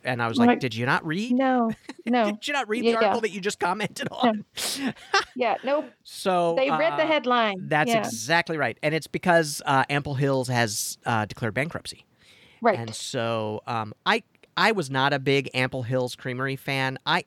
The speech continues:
Speaker 1: I have to be honest with you. I like my ice cream pretty normal.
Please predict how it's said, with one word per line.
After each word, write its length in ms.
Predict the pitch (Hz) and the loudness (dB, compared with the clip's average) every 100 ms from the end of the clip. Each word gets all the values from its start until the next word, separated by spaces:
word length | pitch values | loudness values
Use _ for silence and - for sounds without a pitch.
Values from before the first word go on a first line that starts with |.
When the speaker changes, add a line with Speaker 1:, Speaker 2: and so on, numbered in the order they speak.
| - | -2
Speaker 1:
I 140 | 165 190 | -2 0
have 200 | 180 - | -4 -6
to 60 | |
be 100 | 151 139 | -6 0
honest 300 | 131 135 - | 0 0 -6
with 100 | 143 | -10
you. 100 | - | -4
I 120 | 120 147 | 0 0
like 260 | 202 214 | 0 -2
my 220 | 165 151 - | -2 -4 -2
ice 240 | 127 135 - | -2 -2 -4
cream 480 | - 147 147 160 165 _ _ _ _ | -8 -6 -6 -6 -10 _ _ _ _
pretty 200 | - 156 | -4 -2
normal. 480 | 139 120 120 135 160 | 0 -2 -2 -4 -6